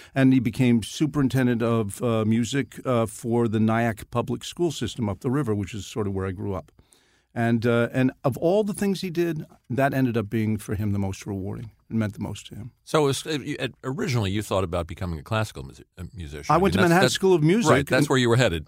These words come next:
Speaker 1: I was, I went to Man-, first I went to Syracuse for a year, and I went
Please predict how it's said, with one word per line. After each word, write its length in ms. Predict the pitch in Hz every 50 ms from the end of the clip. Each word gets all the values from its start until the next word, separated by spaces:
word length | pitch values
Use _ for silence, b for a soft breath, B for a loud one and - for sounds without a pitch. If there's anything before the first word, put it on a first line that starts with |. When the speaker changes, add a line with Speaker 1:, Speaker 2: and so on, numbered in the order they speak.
| _ -
Speaker 1:
I 100 | 139 139
was, 260 | 143 156 139 - - -
I 120 | 127 127 131
went 200 | 131 135 123 -
to 320 | 127 127 123 120 120 123
Man-, 280 | 123 127 - 131 123 127
first 320 | - - - 165 156 151
I 20 | 196
went 160 | 170 160 147
to 60 | 165
Syracuse 500 | 143 - - 147 139 135 - - 147 139
for 160 | - - 147
a 40 | 143
year, 360 | 139 139 139 139 151 160 175 175 B B B B B B
and 160 | 127 123 120
I 140 | 117 117 120
went 380 | 120 127 120 123 135 131 -